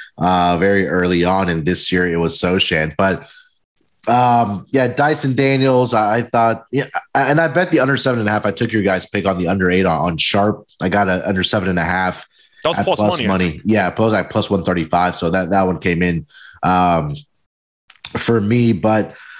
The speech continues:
Speaker 2: Well, Jim
Speaker 1: I
Speaker 2: screwed you 'cause you, you would have
Speaker 1: Yeah.
Speaker 2: made a, a nice boat there. If,
Speaker 1: Yeah.
Speaker 2: uh,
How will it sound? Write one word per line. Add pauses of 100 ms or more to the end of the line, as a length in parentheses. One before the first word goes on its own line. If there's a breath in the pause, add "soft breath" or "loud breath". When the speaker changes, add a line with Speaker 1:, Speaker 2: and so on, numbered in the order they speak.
(200 loud breath)
Speaker 2:
Well,
Jim
Speaker 1:
I
Speaker 2:
screwed
you (160)
'cause
you,
you
would
have
Speaker 1:
Yeah.
Speaker 2:
made
a,
a
nice
boat
there.
If,
Speaker 1:
Yeah.
Speaker 2:
uh,